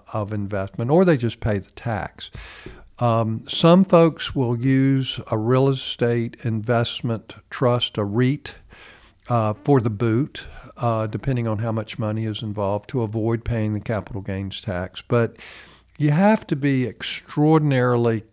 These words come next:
careful with real estate investment trusts because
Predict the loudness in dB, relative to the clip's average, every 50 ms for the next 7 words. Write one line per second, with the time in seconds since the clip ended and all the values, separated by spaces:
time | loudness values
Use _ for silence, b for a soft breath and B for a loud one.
0 | _ -18 -18 -16 -8 -2 0 0 0 0 -2 -10 -14 -14 _ -18 _ _ _ _
1 | -4 -4 -4 -4 -4 -2 0 0 0 0 -2 -4 -8 -8 -4 -2 -2 -2 -2 -4
2 | -6 _ -4 -4 -4 -2 0 0 -2 -2 -2 -4 -4 -4 -4 -6 -6 -10 -14 -8
3 | -4 -2 0 0 0 -4 -6 -10 -14 -8 -6 -8 -8 -8 -10 -4 -2 0 2 2
4 | 2 0 -2 -4 -8